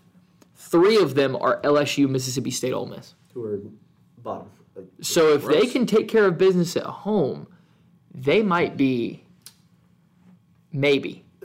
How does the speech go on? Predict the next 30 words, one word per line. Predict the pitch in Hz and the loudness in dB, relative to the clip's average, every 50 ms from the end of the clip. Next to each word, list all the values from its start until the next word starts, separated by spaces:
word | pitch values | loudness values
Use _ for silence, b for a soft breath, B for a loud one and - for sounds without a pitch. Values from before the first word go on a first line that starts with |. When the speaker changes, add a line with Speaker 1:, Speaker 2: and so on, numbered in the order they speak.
| - - _ 127 | -20 -20 _ -4
Speaker 2:
But | 131 151 147 139 | -2 0 0 0
that | 143 139 131 | 2 2 4
would | 139 135 131 127 - 127 | 2 2 2 -2 -8 -4
require | 135 135 131 - 135 131 123 123 120 - | -4 -2 -2 -2 -2 -2 0 0 -2 -2
Alabama | - 110 110 110 113 110 107 107 | -2 -4 -4 -2 -2 -4 -4 -6
to | 107 104 | -8 -8
lose | 104 110 110 104 104 101 98 104 - - - - - _ _ _ _ _ _ _ _ _ _ _ _ _ _ - | -8 -6 -6 -8 -8 -10 -12 -12 -12 -12 -12 -12 -14 _ _ _ _ _ _ _ _ _ _ _ _ _ _ -16
three | - - 127 120 113 107 | -8 -4 -2 -2 -2 -2
games. | 104 92 90 87 92 98 - - - - - _ _ _ _ _ _ _ _ _ _ _ _ _ _ _ - | -4 -6 -6 -10 -12 -14 -16 -16 -16 -18 -18 _ _ _ _ _ _ _ _ _ _ _ _ _ _ _ -6
Speaker 1:
You're | - 143 143 135 | 0 2 2 2
right. | 127 123 120 123 - - - - - - | 2 0 0 -2 -2 -2 -2 -4 -2 0
That's | 147 151 147 - | 2 2 2 2
so | - - 143 127 120 | 0 0 0 0 0
true. | - - 127 127 131 143 135 - | -2 -2 0 2 2 2 2 0
<laughs> | - | 2
Speaker 2:
Like, | 143 - 226 - - 220 202 - - | 2 2 4 4 4 4 2 2 2
th-, | 196 170 151 156 | 0 0 0 0
threat. | - - - - - - - - 202 190 208 220 - 165 | -4 -6 -16 -16 -16 -12 -8 -4 -2 0 0 0 0 0
Like, | 170 160 160 - - | -2 -4 -4 -4 -2
I | 165 165 | -2 -2
think | - - 220 208 - | -2 -2 -4 -4 -2
they're | - 143 131 120 | -2 -2 -2 -2
maybe | - 120 - 147 165 151 147 131 | -2 -2 0 0 0 0 -2 -4
the | 110 104 | -4 -6
best | 101 107 110 117 - - - - | -6 -8 -8 -8 -10 -12 -14 -12
option | 95 101 107 - - - 160 151 | -12 -12 -12 -12 -10 -10 -10 -10
because | 139 113 120 120 107 98 98 98 | -10 -12 -10 -10 -10 -10 -12 -14
of | 95 92 95 | -20 -20 -20
the | - | -20
scheduling. | - - - - 92 - 101 120 139 160 190 196 226 226 | -20 -18 -12 -10 -10 -8 -6 -6 -6 -6 -6 -8 -10 -14